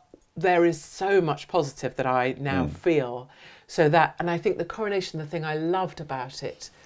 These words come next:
Speaker 1: um, was that the day that the Queen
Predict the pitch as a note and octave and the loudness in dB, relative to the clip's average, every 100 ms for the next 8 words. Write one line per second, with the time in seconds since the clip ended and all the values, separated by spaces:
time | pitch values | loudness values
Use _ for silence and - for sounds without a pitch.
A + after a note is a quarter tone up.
0 | - _ - D3+ C#3+ C#3+ C#3 - - D#3+ | -20 _ -4 0 0 0 -2 -6 -4 -4
1 | D3+ E3 D3 - _ _ - D#3+ C#3+ - | 0 0 0 -4 _ _ -4 -4 -2 0
2 | F#3+ G3 F#3 D#3+ D3+ - D3 - E3 C#3+ | 2 6 4 4 0 -4 -10 -2 0 2
3 | C#3+ C#3 | 0 -6